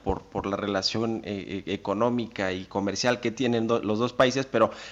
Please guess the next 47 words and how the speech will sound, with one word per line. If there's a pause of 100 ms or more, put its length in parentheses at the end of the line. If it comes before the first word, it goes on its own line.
(100)
a
ver,
¿por
dónde
vendría
el
principal
golpe
para
la
economía
mexicana (280)
de
una
contracción
de
meno-,
de
seis
por
ciento
de
Estados
Unidos? (220)
Me,
me
pregunto
si
por
el
tema
de
las
remesas, (240)
por
el
tema
de
la
caída
de
las
exportaciones
mexicanas
a
Estados
Unidos,